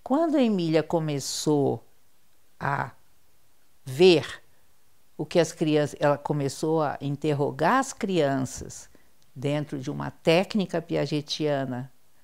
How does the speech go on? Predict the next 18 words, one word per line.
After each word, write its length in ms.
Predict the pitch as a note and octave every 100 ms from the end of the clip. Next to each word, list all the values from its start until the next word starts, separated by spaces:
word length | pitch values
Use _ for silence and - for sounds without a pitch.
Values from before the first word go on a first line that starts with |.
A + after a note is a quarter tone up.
| - - - - - - -
de 480 | A#2+ C#3 C3+ B2 B2+
interrogatório, 920 | B2+ C#3 B2+ B2+ - D3+ C#3 B2+ C#3+ - - - - - - - - - - -
e 140 | D#3+
as 100 | E3+
crianças 460 | - F3 G3 G#3+ G#3
começaram 640 | G#3 F#3+ F3+ - E3 D#3
a 40 |
mostrar 920 | D#3+ E3 E3+ - - G3 A#3 A#3+ - - - - - -
que 220 | - G3+
elas 380 | E3+ E3 F3 -
pensavam 880 | - G#3 B3+ F4 D4+ C4+ D#4+ E4 C4
sim 420 | - F#3+ C#3+ B2+ - - - -
sobre 340 | - F#3 E3
o 40 | E3
que 100 | E3
estava 500 | - F3 D#3 C#3+ D3+
no 160 | D3+
mundo 580 | D3 D3 C#3+ C3+ B2+ B2+